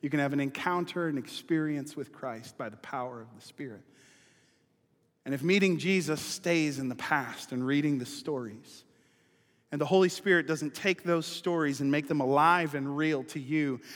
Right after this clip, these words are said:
and introduce you to him, then, friends, you're gonna fundamentally miss it. It's not a historical thing. It's a relational thing. And so I just wanna pray for you.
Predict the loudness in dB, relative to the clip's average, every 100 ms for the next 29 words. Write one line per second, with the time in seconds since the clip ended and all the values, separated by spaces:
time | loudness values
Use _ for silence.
0 | -6 0 4 4 2 0 0 0 -4 -4
1 | -4 -4 -2 -2 -4 -8 -6 -4 -6 -10
2 | -20 -6 -4 -4 -6 -12 -16 -20 -20 -20
3 | _ -8 -4 -4 -2 0 0 -2 -4 -4
4 | -4 -6 -8 -10 -12 -14 -20 _ _ _
5 | _ -12 -2 0 2 -2 -4 -2 -2 -2
6 | -6 -2 -2 -2 -4 -10 -16 -20 -20 -20
7 | -12 -10 -6 -4 -2 0 0 -2 -6 -6
8 | -8 -14 -16 -18 -20 _ _ _ _ _
9 | _ _ _ _ _ _ _ _ _ _
10 | _ _ _ -20 -2 2 4 2 -4 -4
11 | -2 -2 -2 -6 -10 -10 -12